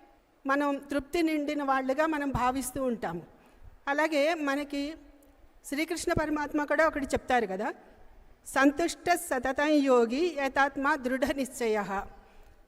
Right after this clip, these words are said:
అంటే సంతోషంగా ఉండేవాళ్ళు, సంతృప్తిగా ఉండేవాళ్ళు, వాళ్ళల్లో సంతోషం ఉంటుంది, అలాగే వాళ్ళ ఆత్మ కూడా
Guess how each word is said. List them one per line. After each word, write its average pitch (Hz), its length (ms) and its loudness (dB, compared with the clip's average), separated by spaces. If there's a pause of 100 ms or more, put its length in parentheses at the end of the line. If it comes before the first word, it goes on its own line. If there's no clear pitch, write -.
అంటే 277 480 0
సంతోషంగా 320 840 2
ఉండేవాళ్ళు, 294 600 2
సంతృప్తిగా 311 720 -2
ఉండేవాళ్ళు, 254 680 -2 (360)
వాళ్ళల్లో 302 420 2
సంతోషం 311 560 2
ఉంటుంది, 320 560 -2 (400)
అలాగే 330 360 2
వాళ్ళ 277 380 0 (360)
ఆత్మ 277 400 2
కూడా 302 420 0